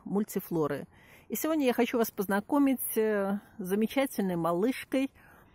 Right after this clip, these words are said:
Бран Арктик Лемон. Э, в-, третья уже декада пошла сентября.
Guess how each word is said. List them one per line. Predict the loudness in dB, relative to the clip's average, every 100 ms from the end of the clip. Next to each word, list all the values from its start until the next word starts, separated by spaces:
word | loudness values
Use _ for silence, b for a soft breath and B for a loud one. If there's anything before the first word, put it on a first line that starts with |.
| b
Бран | -4 0 0 -2 -4
Арктик | -2 -2 -6 -12 -12 -16 -12
Лемон. | -4 -2 -2 -4 -10 -16 -20 _ _ b b b b b b b _ _ _ _ -8
Э, | -2 0 0
в-, | -2 -12 -20 _
третья | 0 0 4 4
уже | 4 0
декада | 0 0 0 0
пошла | -4 0 2 2
сентября. | 2 -2 0 0 2 2 4 2